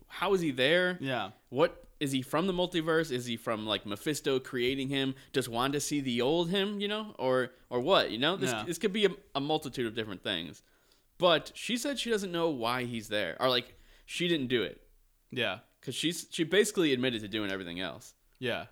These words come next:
Speaker 1: W-, like, whenever they were arguing.
Speaker 2: So basically, I think she admits to, like, keeping them there. Like, maybe, like, this isn't a bad kind of life. Like,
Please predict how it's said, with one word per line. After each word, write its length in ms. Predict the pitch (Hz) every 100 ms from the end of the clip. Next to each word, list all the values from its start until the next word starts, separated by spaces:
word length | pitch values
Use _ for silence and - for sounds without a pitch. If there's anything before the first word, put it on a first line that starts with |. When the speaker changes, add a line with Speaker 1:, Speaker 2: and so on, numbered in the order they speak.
| -
Speaker 1:
W-, 140 | 123
like, 180 | 120 110
whenever 220 | 117 107
they 100 | 104
were 60 | 98
arguing. 420 | 92 107 131 151
Speaker 2:
So 120 | - 165
basically, 720 | 180 208 240 214 240 220 165
I 80 | 139
think 360 | 151 185 143 - - - - - - -
she 300 | - 165 175
admits 460 | 156 165 175 175
to, 120 | - 175
like, 320 | 143 135 - _
keeping 340 | - 147 143 180
them 180 | 180 180
there. 300 | 175 180 185
Like, 280 | 143 135 147
maybe, 240 | 143 151
like, 420 | 139 131 - - - _ _ _ _ _
this 120 | 147
isn't 220 | 208 196 185
a 20 |
bad 440 | 170 185 180 -
kind 180 | - 185
of 80 | 185
life. 280 | 202 147 123
Like, 260 | 131 131